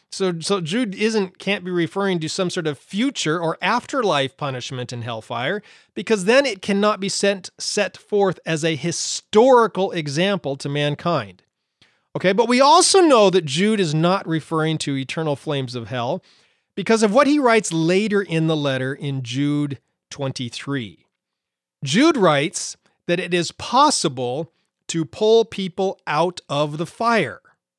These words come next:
And in fact, he encourages us to try to do this. And in fact, that's exactly what the angels did with Lot and his family. They were about to be destroyed in the fires that were going to come upon Sodom and Gomorrah. The angels went in and warned them and pulled them out of the fire, as it were.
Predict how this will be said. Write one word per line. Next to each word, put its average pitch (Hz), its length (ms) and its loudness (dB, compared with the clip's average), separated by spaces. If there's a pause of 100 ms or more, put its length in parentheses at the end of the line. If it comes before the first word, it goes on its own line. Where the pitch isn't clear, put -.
(360)
And 151 140 -2
in 185 240 4
fact, 196 200 0
he 190 80 -2
encourages 196 540 0
us 185 200 0
to 185 160 -4
try 180 340 0
to 185 160 -2
do 208 300 0
this. - 580 -8 (840)
And 175 180 4
in 185 80 6
fact, 180 340 2
that's 196 220 0
exactly 185 920 0
what 156 540 -4
the 170 180 -10
angels 196 640 0
did 147 380 -2
with 196 200 0
Lot 170 380 4
and 170 160 0
his 214 180 -2
family. 277 680 2 (760)
They 220 140 0
were 226 300 4
about 180 500 2
to 262 100 -4
be 220 160 -6
destroyed 202 640 0
in 180 120 0
the 156 100 -2
fires 196 520 0
that 151 100 -2
were 143 100 -4
going 175 280 -2
to 156 60 -8
come 185 160 -4
upon 170 280 -2
Sodom 151 260 0
and 143 100 -4
Gomorrah. 226 280 4
The 165 100 -4
angels 143 460 -6
went 135 200 -8
in 247 260 2
and 139 120 -6
warned 220 380 2
them 226 260 2
and 170 240 0
pulled 202 380 -4
them 196 180 -2
out 156 240 -2
of 165 120 -4
the 180 80 -4
fire, 240 380 4
as 131 220 -2
it 123 100 -8
were. 113 280 -10